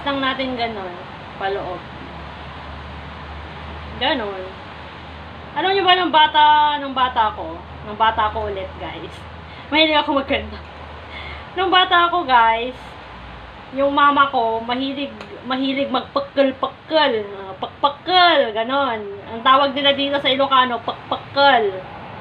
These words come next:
Ganon. Yung, ano yun, yung fried rice,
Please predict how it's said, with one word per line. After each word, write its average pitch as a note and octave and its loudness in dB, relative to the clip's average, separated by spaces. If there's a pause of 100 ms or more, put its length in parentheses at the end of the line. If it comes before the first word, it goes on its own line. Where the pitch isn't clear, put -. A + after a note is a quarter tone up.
(340)
Ganon. A#3+ 0
Yung, D#4+ 4 (1120)
ano C#4 2
yun, E4 2
yung D4+ -2
fried C#4 4
rice, A#3+ 2